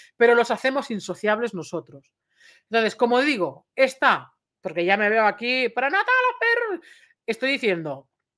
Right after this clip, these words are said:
que hay una serie de perros, situaciones en las que no debemos permitir que nuestro perro se acerque al otro perro,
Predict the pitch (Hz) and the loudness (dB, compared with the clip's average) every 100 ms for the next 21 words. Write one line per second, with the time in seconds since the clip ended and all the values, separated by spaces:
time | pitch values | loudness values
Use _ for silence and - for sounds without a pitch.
0 | _ - 247 285 302 285 294 277 254 254 | _ 2 6 6 4 -2 -2 0 -2 0
1 | 180 151 151 - _ _ _ - 226 220 | -2 -4 -12 -18 _ _ _ -12 -2 0
2 | 202 247 214 165 139 - 196 196 - 202 | 0 0 -2 -2 -8 -8 -2 -2 -4 -4
3 | 233 240 196 185 160 - 190 185 175 185 | -2 -2 -2 -4 -8 -10 -10 -10 -6 -8
4 | 170 165 160 175 190 175 190 202 208 190 | -6 -12 -8 -6 -6 -6 -8 -2 -2 -2
5 | 180 175 160 147 | -2 -2 -4 -8